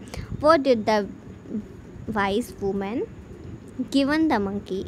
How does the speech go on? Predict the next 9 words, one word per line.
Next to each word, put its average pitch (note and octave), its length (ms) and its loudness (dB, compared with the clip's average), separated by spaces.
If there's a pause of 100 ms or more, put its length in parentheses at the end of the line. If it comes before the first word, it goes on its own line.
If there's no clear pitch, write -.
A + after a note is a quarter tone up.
(520)
जो G#3+ 180 2
मंकी A3+ 420 0
था, C4+ 300 -4
अ, G3 180 -4
जो A3 200 0
वाइज G#3 260 2
वुमन C4+ 300 4
थी C#4 240 0 (480)
उसने C#4+ 560 2